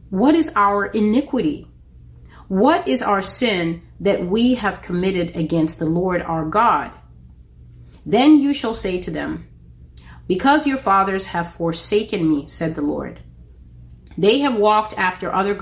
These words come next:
gods and have served them and worshipped them and have forsaken me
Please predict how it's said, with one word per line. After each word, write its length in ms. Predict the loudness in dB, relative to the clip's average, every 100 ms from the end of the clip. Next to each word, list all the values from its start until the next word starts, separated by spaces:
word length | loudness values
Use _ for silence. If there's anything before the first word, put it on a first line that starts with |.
| 0
gods 400 | 0 0 -6 -16 -20 -20 -4
and 120 | -4
have 240 | -2 -2 0
served 340 | 2 2 -2
them 460 | -2 0 0 -2 -6 -16 -4
and 180 | -2 2
worshipped 540 | 2 0 -4 -6 -6
them 440 | -4 0 0 -2 -8 -20 -14
and 140 | -4 -2
have 400 | 2 0 0 -4
forsaken 580 | -8 -6 -6 -4 -2 0
me 340 | 0 -2 -6